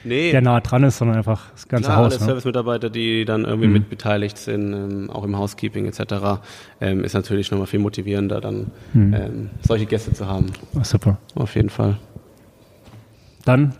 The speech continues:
Speaker 2: guck ich mal, ab wann die Buchung freigegeben ist fürs nächste Jahr.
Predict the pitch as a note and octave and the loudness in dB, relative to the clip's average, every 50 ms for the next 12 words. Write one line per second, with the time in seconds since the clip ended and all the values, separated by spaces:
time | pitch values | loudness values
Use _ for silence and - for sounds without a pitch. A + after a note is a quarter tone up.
0 | - - _ _ _ - - - D3+ - E3 - - C#3 C#3 C#3+ C#3+ D3 D3 - | -12 -20 _ _ _ -4 0 0 0 2 0 0 2 2 4 4 4 2 0 -4
1 | - - - G3 B2 G2 A#2+ A#2+ A#2 A#2 G#2+ G#2 - _ _ _ - B2 G#2 - | -8 -10 -8 -6 -2 0 2 2 2 2 0 -2 -6 _ _ _ -2 -2 2 2
2 | B2 B2 - B2 A2+ A2+ A2 G2+ - _ _ _ _ _ - - - - - - | 2 2 2 2 0 0 -2 -4 -8 _ _ _ _ _ -20 -20 -20 -20 -20 -20
3 | - - - C3 D3 D#3+ D3 C#3+ C#3+ C#3+ D3 C#3+ D3+ C#3+ - - - C#3+ G#2+ C#3 | -4 0 2 2 4 4 2 2 2 2 2 2 0 0 -2 -2 -2 -2 0 0
4 | C#3 C#3 - - C#3+ C3 C3+ C#3+ D#3 D#3+ | 0 -2 -2 -4 -4 -4 -4 -4 -6 -10